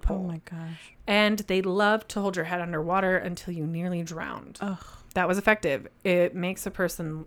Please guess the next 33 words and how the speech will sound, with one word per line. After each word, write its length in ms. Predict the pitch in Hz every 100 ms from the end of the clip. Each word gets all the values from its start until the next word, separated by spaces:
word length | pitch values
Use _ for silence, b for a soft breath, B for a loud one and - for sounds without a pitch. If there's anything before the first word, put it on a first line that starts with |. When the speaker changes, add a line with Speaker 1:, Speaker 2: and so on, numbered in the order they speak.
| -
Speaker 1:
likely 500 | 170 151 - 156 156
to 160 | -
listen 580 | 170 170 - 185 185 190 - b -
to 240 | 214 208
and 80 | 170
obey 340 | 165 160 156
the 120 | 156
rescuer. 720 | 151 165 147 - 156 160 - - _
Speaker 2:
Oh 140 | 226 226
my 220 | 202 160
Speaker 1:
The 40 | - 151
Speaker 2:
God. 240 | 196 165
Speaker 1:
rescuer's, 500 | 175 147 143 131 -
like, 280 | - 110 - _ _ -
bunny 240 | 170 156
ears. 300 | - - - - B B B B B B B
Uh, 120 | 185
they 160 | 180 214
also 200 | 226 285
used 280 | 233 233 -
L 140 | 214
S 180 | 240 240
D 360 | - 196 233 240
to 120 | 214
put 120 | 202
our 80 | 175
brains 320 | 170 175 190
into 200 | 190 -
an 60 | 180
altered 380 | 170 170 196 -
state. 480 | - 180 - - - _ _ - _ - _ _ _ _ _ _ _ _ _ _ _ _ _ _
Speaker 2:
Like, 340 | 214 226 220 -
um, 480 | 208 208 196 190 -